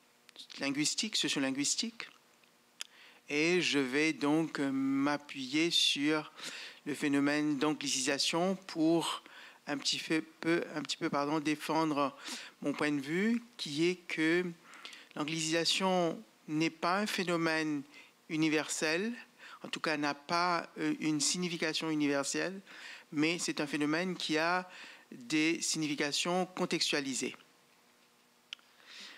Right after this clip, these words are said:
Alors, pour, euh, développer mon point de vue, je vais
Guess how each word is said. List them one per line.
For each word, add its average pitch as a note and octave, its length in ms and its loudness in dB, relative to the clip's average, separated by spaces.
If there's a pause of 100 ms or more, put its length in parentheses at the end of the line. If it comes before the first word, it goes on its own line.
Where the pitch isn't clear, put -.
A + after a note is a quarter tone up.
(120)
Alors, E3+ 360 2 (120)
pour, G3+ 540 4 (260)
euh, D#3+ 420 2 (720)
développer F3+ 580 2
mon E3 160 2
point E3 220 -2
de D#3 80 -4
vue, G3+ 360 2 (2000)
je D3 220 2
vais E3 600 4